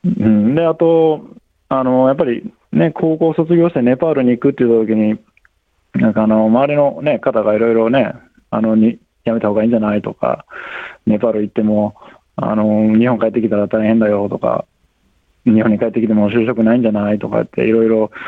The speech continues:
アドバイスくれたんですけど、やっぱりなんか自分は、なんていうか、ネパール行って自分がしたいことが、お-、強い思いや、そういう目標があったんで、行ったんですけどね。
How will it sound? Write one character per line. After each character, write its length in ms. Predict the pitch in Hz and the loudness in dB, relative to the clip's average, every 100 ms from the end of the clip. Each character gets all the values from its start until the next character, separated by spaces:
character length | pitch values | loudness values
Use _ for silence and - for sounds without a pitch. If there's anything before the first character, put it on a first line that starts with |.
| - | -12
ア 140 | - 131 | -8 -4
ド 60 | |
バ 100 | 110 | -2
イ 40 | 95 | -4
ス 380 | 104 101 104 110 | -4 -4 -2 -2
く 100 | - | -2
れ 80 | |
た 100 | 110 | -4
ん 80 | 98 | -8
で 60 | - | -10
す 40 | |
け 120 | - 113 | -6 -2
ど、 200 | 58 - - _ _ _ _ - | -2 -4 -12 _ _ _ _ -6
や 120 | 117 | -4
っ 20 | |
ぱ 120 | 113 123 | -2 -2
り 60 | |
な 80 | 113 | -2
ん 40 | |
か 180 | 110 104 - | -2 -2 -4
自 300 | - 110 117 | -4 0 0
分 160 | 139 143 | 2 2
は、 340 | 139 135 - - - _ _ - | 2 0 -2 -10 -18 _ _ -6
な 140 | 127 | -2
ん 60 | 107 | -2
て 60 | |
い 20 | 107 | -4
う 20 | |
か、 140 | 117 | -4
ネ 140 | 110 110 | 0 0
パ 120 | 123 | 0
ー 40 | |
ル 60 | 107 | -4
行 80 | 107 | -6
っ 20 | |
て 260 | - 101 - - - - - - | -6 -6 -8 -14 -20 -20 -18 -4
自 140 | 110 | 0
分 100 | 110 | 2
が 140 | 107 | 0
し 80 | 104 | -2
た 100 | 139 | -4
い 60 | 113 | -6
こ 120 | 107 | -4
と 220 | 107 135 - _ _ _ _ _ - | -4 -4 -8 _ _ _ _ _ -4
が、 140 | 98 | -2
お-、 200 | 104 - - - 113 - | 0 -2 -6 -8 -6 -2
強 140 | 120 | -2
い 40 | |
思 320 | 104 107 113 104 | 0 0 0 0
い 220 | - - | -4 -6
や、 200 | 104 - - | -6 -6 -4
そ 80 | 107 | 0
う 60 | |
い 60 | 104 | 2
う 60 | 107 | 4
目 220 | 117 120 | 2 0
標 200 | 135 127 | 0 2
が 220 | 123 120 | 2 0
あ 60 | 123 | -4
っ 60 | 127 | -6
た 120 | - | -6
ん 80 | - | -6
で、 280 | 64 62 - _ - - - - _ _ _ - | -4 -4 -6 _ -20 -20 -20 -20 _ _ _ -10
行 100 | 101 | -8
っ 40 | |
た 120 | - | -6
ん 40 | 95 | -8
で 100 | - | -8
す 60 | |
け 100 | - | -8
ど 120 | - - | -8 -4
ね。 240 | 123 180 | -4 -4